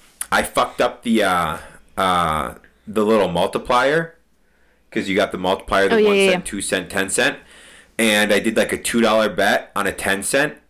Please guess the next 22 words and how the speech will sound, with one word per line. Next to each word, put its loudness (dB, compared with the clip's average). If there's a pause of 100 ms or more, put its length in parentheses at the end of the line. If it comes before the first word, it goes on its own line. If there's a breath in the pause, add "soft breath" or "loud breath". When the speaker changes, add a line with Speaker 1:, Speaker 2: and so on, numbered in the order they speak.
(160)
Speaker 1:
and 0
I 0
thought 0
I 2
was -4
gonna -2
throw 0
up -2 (1000 loud breath)
because -4
it 2
was 0
fucking 0
twenty -2
dollars, 2
and 2
I 2
didn't -2
notice 0
it -2
'cause -6
I 2
thought, -2